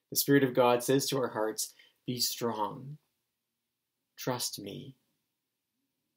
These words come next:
Even through hardship, God will do something powerful and something beautiful. Later on, He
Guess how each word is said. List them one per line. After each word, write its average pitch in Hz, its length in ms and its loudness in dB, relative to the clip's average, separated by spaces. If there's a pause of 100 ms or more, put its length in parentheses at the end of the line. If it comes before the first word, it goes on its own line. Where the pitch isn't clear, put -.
(760)
Even 143 300 4
through 151 200 0
hardship, 131 440 2
God 120 220 6
will 123 120 -2
do 123 100 -4
something 120 260 -2
powerful 120 600 0
and 113 120 -4
something 107 240 -4
beautiful. 120 380 2
Later 127 280 6
on, 131 120 8
He 131 240 2